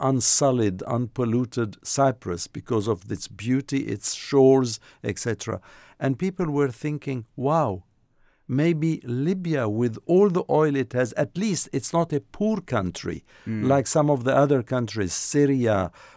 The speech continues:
Speaker 1: uh, Jordan, others, that it could make something of itself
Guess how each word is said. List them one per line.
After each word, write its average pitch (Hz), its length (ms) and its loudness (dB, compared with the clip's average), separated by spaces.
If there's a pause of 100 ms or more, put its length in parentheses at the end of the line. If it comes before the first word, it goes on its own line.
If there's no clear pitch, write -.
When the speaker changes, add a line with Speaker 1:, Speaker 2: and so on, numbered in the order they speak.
(140)
Speaker 1:
uh, 104 960 -4 (100)
Jordan, 143 540 6
others, 123 460 4 (580)
that 160 260 0
it 165 180 -4
could 160 200 -4
make 175 260 -2
something 180 580 -2 (100)
of 110 120 -4
itself 123 680 0